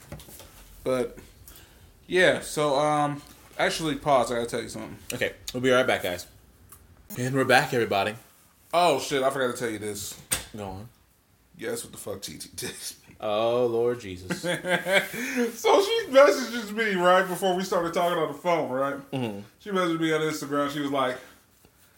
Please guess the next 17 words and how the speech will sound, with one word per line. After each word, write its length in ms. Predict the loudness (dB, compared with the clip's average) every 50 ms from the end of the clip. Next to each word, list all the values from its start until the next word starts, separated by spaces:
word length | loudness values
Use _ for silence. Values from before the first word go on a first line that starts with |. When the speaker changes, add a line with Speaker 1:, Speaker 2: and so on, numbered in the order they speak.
| _ -20 _ -20 _ _ _ _ -18 -8
Speaker 1:
"Brother, 540 | -2 2 2 2 4 2 0 0 -2 -4 -8 -14 -20 -20 -20 -20 -20 -20 -20 -20 _ _ _ _ -20 _ _ _ _ _ -20 _ _
I 180 | -4 0 0 0
really 260 | 2 2 0 0 0
fucked 520 | -6 -6 -8 -8 0 2 2 2 2 2 0
up 220 | 0 0 0 2
bad." 460 | 2 4 4 6 4 4 2 0 -2 -8 -14 -20 -20 -20 -12 -10
Speaker 2:
Oh, 220 | -10 -10 -10 -10
shit. 440 | -10 -10 -10 -10 -10 -10 -12 -14 -16 _ _ _ _ _ _ _ -4 4
Speaker 1:
I'm 180 | 4 4 6 8
like, 320 | 8 8 8 8 4 -2 -8 -14 -18 -20 -20 _ _ _ _ _ -20 -20 -20 -20 _ _ _ _ _ _ _ _ _ _ _ _ _
"What? 640 | -6 2 8 10 12 12 12 10 8 2 -6 -6 -6 -6
What 100 | -4 0
do 60 | 0
you 120 | 2 2
mean? 400 | 4 4 4 4 2 0 -2 -6 -12 -10
You 240 | -2 4 6 6 6 6
okay?" 280 | 6 6 6 6 6